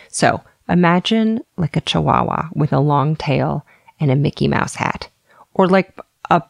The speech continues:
possum, but the rats. Just imagine huge rats.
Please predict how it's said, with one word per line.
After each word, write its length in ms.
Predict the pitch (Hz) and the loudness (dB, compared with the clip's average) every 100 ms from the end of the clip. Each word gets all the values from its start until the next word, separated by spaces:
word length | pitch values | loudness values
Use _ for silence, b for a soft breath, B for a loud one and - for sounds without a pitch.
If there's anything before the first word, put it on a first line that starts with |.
| - | -4
possum, 600 | - 147 127 - - 165 _ _ _ 160 | 0 0 0 -4 -6 -8 _ _ _ -2
but 200 | 156 - | 0 0
the 100 | 147 | 0
rats. 540 | 139 - - - - b b | 0 -2 -4 -12 -16 b b
Just 200 | - 254 | -4 0
imagine 500 | - 247 247 240 254 | 4 6 4 4 2
huge 540 | 240 - 220 214 185 160 | 2 2 4 4 2 0
rats. 480 | 139 - - - | 0 0 -8 -12